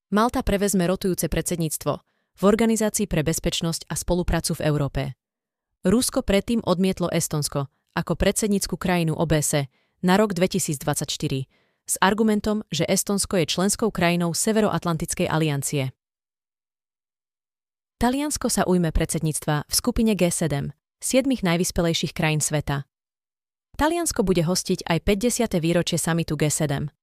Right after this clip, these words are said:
ktorý sa bude konať v strede júna. U S B C sa stáva jediným povoleným konektorom pre prenosné elektronické zariadenia v Európskej únii.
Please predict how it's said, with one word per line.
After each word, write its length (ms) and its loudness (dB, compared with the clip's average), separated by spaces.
ktorý 300 2
sa 100 0
bude 240 0
konať 320 0
v 60 -6
strede 340 0
júna. 380 -2
U 160 4
S 80 2
B 160 2
C 240 4
sa 80 -2
stáva 320 2
jediným 480 2
povoleným 480 4
konektorom 600 2
pre 180 0
prenosné 560 0
elektronické 640 2
zariadenia 640 2
v 60 -10
Európskej 480 0
únii. 380 0